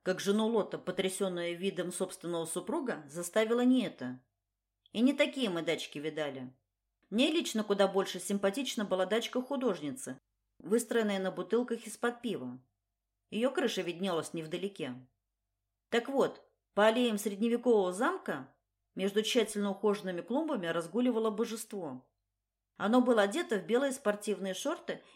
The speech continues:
и отличалось полным отсутствием какого-либо интереса ко мне. У божества были светло-рыжие, слегка вьющиеся волосы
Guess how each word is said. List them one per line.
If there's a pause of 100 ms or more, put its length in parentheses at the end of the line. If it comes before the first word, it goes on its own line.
и
отличалось
полным
отсутствием
какого-либо
интереса
ко
мне. (640)
У
божества
были
светло-рыжие,
слегка
вьющиеся
волосы